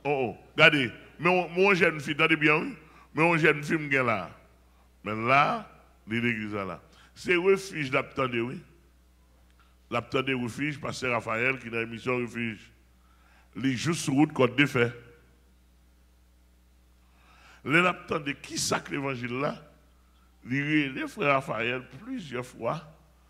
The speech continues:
Il dit, pasteur Raphaël, comment on a fait pour nous sauver, non, moi, aider me sauver? Je voulais l'évangile là. L'a fait filo. Côté lié, frère là dans l'église là.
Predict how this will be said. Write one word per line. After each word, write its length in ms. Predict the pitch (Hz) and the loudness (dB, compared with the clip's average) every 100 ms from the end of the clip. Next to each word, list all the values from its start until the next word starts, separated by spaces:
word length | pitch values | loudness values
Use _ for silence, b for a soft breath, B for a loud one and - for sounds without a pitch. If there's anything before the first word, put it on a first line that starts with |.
| _ _ _ _ - | _ _ _ _ -14
Il 80 | 127 | -12
dit, 100 | 143 | -8
pasteur 360 | 147 147 143 131 | -8 -8 -6 -6
Raphaël, 320 | 139 120 120 - | -6 -8 -8 -8
comment 240 | 233 233 | -8 -8
on 80 | 233 | -10
a 80 | 220 | -10
fait 220 | - 139 | -10 -10
pour 160 | 131 | -10
nous 60 | 131 | -14
sauver, 420 | 127 139 123 120 | -10 -8 -6 -6
non, 220 | 110 113 | -6 -10
moi, 240 | 110 110 113 | -10 -8 -8
aider 240 | 107 101 | -8 -10
me 100 | 104 | -10
sauver? 460 | 104 95 107 92 87 - _ _ _ _ _ _ _ - | -12 -8 -8 -8 -14 -18 _ _ _ _ _ _ _ -20
Je 240 | 214 117 | -18 -16
voulais 220 | 101 113 120 | -10 -6 -4
l'évangile 640 | 113 107 101 98 82 62 | -2 -2 -4 -8 -12 -12
là. 140 | 57 - _ _ _ _ _ _ _ _ _ _ 104 | -14 -16 _ _ _ _ _ _ _ _ _ _ -4
L'a 140 | 110 | -4
fait 260 | 101 123 120 | -2 -6 -6
filo. 440 | - 110 90 78 - _ _ _ _ _ _ _ _ _ _ _ _ _ _ _ _ _ _ _ _ _ _ _ _ _ _ _ _ _ _ _ _ _ _ _ _ _ _ | -6 -10 -10 -12 -18 _ _ _ _ _ _ _ _ _ _ _ _ _ _ _ _ _ _ _ _ _ _ _ _ _ _ _ _ _ _ _ _ _ _ _ _ _ _
Côté 340 | - 135 135 | -6 -2 -2
lié, 260 | 127 135 156 | -2 -2 -4
frère 380 | 156 - 147 143 | -6 -6 0 0
là 120 | 135 | 0
dans 220 | 127 120 | -2 -4
l'église 420 | 117 101 101 92 | -4 -6 -10 -12
là. 140 | 85 | -12